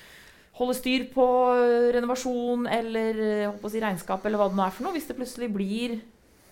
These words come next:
altså hvis, eh, halvparten av de ansatte der forsvinner, så blir det jo flere som, færre som kan gjøre jobben.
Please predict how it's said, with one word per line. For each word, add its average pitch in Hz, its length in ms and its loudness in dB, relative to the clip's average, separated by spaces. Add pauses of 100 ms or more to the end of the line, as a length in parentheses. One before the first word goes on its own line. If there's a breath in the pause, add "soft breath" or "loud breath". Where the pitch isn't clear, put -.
(140)
altså 233 240 -2
hvis, - 480 -10
eh, 214 560 0
halvparten 202 460 -2
av 208 80 2
de 208 60 4
ansatte 170 360 -2
der 196 80 -2
forsvinner, 202 420 -4
så 247 140 -8
blir 196 260 -2
det 277 120 -2
jo - 20 -12
flere 202 180 -2
som, 214 120 -4
færre 208 260 -4
som 226 100 -8
kan 247 140 -6
gjøre 233 220 0 (100)
jobben. 277 160 -4